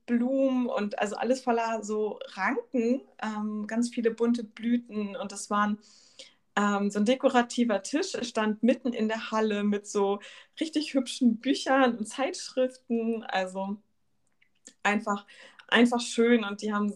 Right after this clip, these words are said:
haben sich einfach die Mühe gemacht, ähm, um mir dann damit zu suggerieren, ähm, es geht nicht immer nur um die Arbeit, sondern auch mal sich zu feiern, dass man ganz viel Arbeit in sich reingesteckt hat. Und das fand ich dann so schön, das meinte so,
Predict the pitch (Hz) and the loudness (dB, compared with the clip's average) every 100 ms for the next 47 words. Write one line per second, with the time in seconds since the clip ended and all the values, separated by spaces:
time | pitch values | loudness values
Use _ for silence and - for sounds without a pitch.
0 | - 208 214 - - 214 226 - 202 226 | -4 -4 -6 -6 -8 -6 -6 0 2 2
1 | 233 185 190 226 - - 190 185 185 - | 2 0 -2 -2 -6 -6 -4 -4 -8 -6
2 | 196 196 220 214 196 180 185 190 - - | -2 2 2 0 0 0 0 -6 -10 -20
3 | - - 214 202 220 226 214 214 208 214 | -20 -6 -2 0 0 0 0 0 0 -2
4 | 214 175 180 185 185 - 208 208 196 - | -4 -4 -4 -6 -12 -6 -4 -4 -6 -4
5 | 196 196 190 - 175 190 196 190 185 180 | -2 0 -2 0 0 2 0 0 -4 -2
6 | 175 175 180 175 170 165 165 - - 202 | -4 -6 -4 -2 0 -2 -4 -10 -8 -8
7 | - 240 240 240 208 190 185 240 196 190 | -6 -8 2 2 2 -2 -4 -6 -6 -2
8 | 240 240 214 - 190 208 190 - 180 196 | -2 -2 -4 0 0 0 -2 -6 -16 -16
9 | - 175 185 - - - 170 - - - | -12 -12 -12 -14 -16 -12 -12 -12 -20 -20
10 | - - - 185 190 - 233 226 202 208 | -20 -18 -8 -6 -4 0 0 0 0 4
11 | 262 - 277 247 208 196 214 220 226 208 | 4 6 4 4 0 -6 -4 -2 -4 -6
12 | 208 | -8